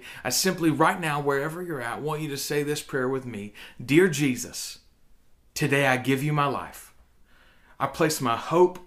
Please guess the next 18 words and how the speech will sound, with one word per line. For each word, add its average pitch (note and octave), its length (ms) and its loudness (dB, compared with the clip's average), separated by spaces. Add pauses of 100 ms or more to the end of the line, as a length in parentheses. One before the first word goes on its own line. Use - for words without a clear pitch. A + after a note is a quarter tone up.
and C3 160 -4
trust - 420 -4
in C3 160 -2
you. G#2 260 -10 (1000)
Thank G3+ 280 2
you B2 160 0
for B2 200 -4
dying C#3 380 0
in C3+ 100 -2
my C3 100 0
place - 540 -8 (480)
so - 220 2
that B2+ 140 2
I B2 120 2
could B2 120 -6
have A2+ 200 -8
new C#3+ 200 0
life. - 460 -8